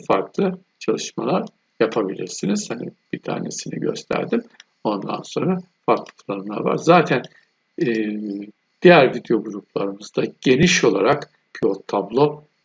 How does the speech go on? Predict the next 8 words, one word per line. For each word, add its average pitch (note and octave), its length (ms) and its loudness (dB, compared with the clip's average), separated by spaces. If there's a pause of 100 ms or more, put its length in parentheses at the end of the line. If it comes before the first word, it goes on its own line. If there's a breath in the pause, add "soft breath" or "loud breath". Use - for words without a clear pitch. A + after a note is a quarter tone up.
(160)
en F3 240 4
önemli G2 440 -4
araçlardan G#2 760 -4
biri. A#2 140 -6
Çok D3 280 4
önem G#2 340 -8
veriyoruz G2+ 440 -4
biliyorsunuz. A2 580 -4